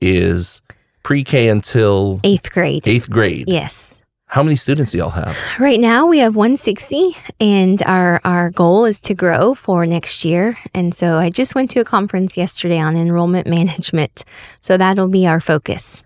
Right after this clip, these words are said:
Speaker 1: One hundred and sixty
Speaker 2: To grow.
Speaker 1: students
Speaker 2: Mm-hmm.
Speaker 1: over how many grade
Speaker 2: Eleven
Speaker 1: levels? El-,
Speaker 2: classes.
Speaker 1: el-, eleven classes?
Speaker 2: Eleven homeroom classes.
Speaker 1: Okay. So
Speaker 2: Mm-hmm.
Speaker 1: that's a, that's a nice ratio. How many,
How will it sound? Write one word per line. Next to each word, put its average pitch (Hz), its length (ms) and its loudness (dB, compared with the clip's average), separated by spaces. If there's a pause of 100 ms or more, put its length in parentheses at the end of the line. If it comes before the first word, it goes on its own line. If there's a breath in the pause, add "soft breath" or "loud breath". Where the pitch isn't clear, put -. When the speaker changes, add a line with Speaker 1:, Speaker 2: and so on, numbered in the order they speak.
(200)
Speaker 1:
One 101 160 0
hundred 156 300 2
and 120 120 2
sixty - 480 -2
Speaker 2:
To 113 40 -2
grow. - 20 -6
Speaker 1:
students 107 420 0
Speaker 2:
Mm-hmm. - 100 -2
Speaker 1:
over 92 800 2 (600 loud breath)
how 190 120 0
many 202 160 0
grade 214 140 4
Speaker 2:
Eleven 202 300 4
Speaker 1:
levels? 208 180 4
El-, - 80 0
Speaker 2:
classes. 156 580 -4
Speaker 1:
el-, 90 100 -4 (220)
eleven 131 380 2
classes? 117 240 0
Speaker 2:
Eleven 208 260 2
homeroom 196 460 2
classes. - 760 -8
Speaker 1:
Okay. 110 460 -4
So 190 140 2
Speaker 2:
Mm-hmm. - 80 4
Speaker 1:
that's 214 180 2
a, 135 60 2
that's 170 240 -2
a 196 60 0
nice 160 220 0
ratio. 135 360 0
How 139 100 0
many, 160 160 -2